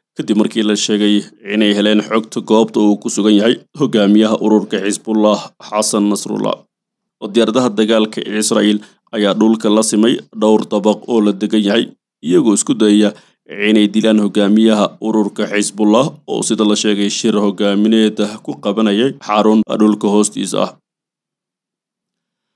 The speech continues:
Taliska militariga Israel ayaa sheegay in la burburiyey xarunta dhexe ee Xisbullah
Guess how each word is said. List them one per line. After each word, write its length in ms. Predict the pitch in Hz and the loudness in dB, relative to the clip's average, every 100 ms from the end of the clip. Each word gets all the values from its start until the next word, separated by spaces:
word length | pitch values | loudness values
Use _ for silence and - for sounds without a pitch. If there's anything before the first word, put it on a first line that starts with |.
| _ | _
Taliska 520 | - 131 135 123 - 117 | -4 0 4 4 4 4
militariga 560 | 113 110 110 113 110 104 | 6 4 4 4 4 2
Israel 400 | 113 113 107 107 | 2 2 2 4
ayaa 160 | 107 | 2
sheegay 300 | 107 104 110 110 _ - | 2 0 -2 -4 _ -10
in 140 | 113 113 | 0 0
la 80 | |
burburiyey 540 | 101 104 92 107 123 143 | 2 -2 -2 0 2 2
xarunta 460 | 120 104 110 113 | 0 0 2 0
dhexe 320 | 110 107 104 107 - | -4 -4 -4 -4 -6
ee 180 | 107 101 | -6 -6
Xisbullah 600 | - 101 - 110 110 135 | -6 -10 -2 2 2 2